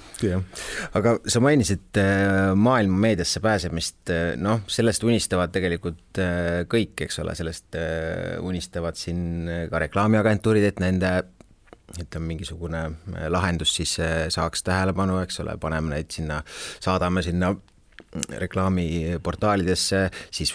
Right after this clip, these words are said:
noopitakse üles, vahepeal märkad, et ohoh, et mingi, kui oled kuskile Indoneesia ajakirja jõudnud, noh, guugeldades. Et,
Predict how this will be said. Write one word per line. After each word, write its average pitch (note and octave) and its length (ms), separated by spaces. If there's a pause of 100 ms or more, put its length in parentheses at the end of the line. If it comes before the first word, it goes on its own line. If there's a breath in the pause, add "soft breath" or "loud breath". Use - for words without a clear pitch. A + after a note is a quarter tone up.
(100)
noopitakse - 540
üles, A2+ 320
vahepeal E2 800
märkad, F#2 380
et D#2+ 180
ohoh, F2+ 300
et - 160
mingi, E2 220
kui E2+ 200
oled F2 200
kuskile E2 320
Indoneesia F2+ 540
ajakirja A2 320
jõudnud, A2+ 420 (100)
noh, F#2+ 140 (160)
guugeldades. F2+ 600 (520 loud breath)
Et, - 340